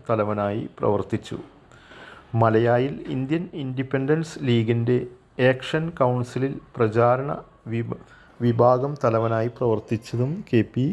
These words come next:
കേശവമേനോൻ. ഐക്യ കേരള പ്രസ്ഥാനത്തിൻ്റെ സാരഥ്യം കെ കേളപ്പൻ ഒഴിഞ്ഞപ്പോൾ പകരം ചുമതലക്കാരനായത്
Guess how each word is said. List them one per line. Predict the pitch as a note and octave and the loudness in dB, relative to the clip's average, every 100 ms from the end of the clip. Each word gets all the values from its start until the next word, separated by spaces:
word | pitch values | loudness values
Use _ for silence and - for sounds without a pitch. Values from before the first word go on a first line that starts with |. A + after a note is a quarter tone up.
| - | 0
കേശവമേനോൻ. | B2+ G#2+ - G2+ F#2+ F2+ F2 F2 - _ _ _ _ _ _ _ _ _ _ - _ - C3 | 4 4 4 0 0 -2 -4 -8 -12 _ _ _ _ _ _ _ _ _ _ -20 _ 0 0
ഐക്യ | C3 F#3 F3+ | 2 -2 2
കേരള | F3 E3+ F3 F3 | 0 0 -2 -4
പ്രസ്ഥാനത്തിൻ്റെ | C3+ - C3+ C3 C3+ C3 C3 - - | -6 -2 -2 -2 -6 -2 -2 -2 -2
സാരഥ്യം | B2 A#2 A#2+ A#2 A#2+ A#2+ - | 2 4 2 0 -4 -4 -6
കെ | C3+ C#3+ C#3+ | -2 -2 0
കേളപ്പൻ | B2 A2 - A2+ A2+ B2+ | 0 0 -2 -4 -2 0
ഒഴിഞ്ഞപ്പോൾ | A2 G#2+ G#2+ - G#2 G#2+ - | 0 0 -4 -4 -4 -4 0
പകരം | A2 G#2+ A#2 C#3 - _ - | 2 2 -2 -4 -12 _ -6
ചുമതലക്കാരനായത് | C#3 C3+ D3 C#3+ C#3 B2 G#2 G2+ G2 F#2 G2 | -2 0 2 0 2 2 2 -2 -2 -4 -4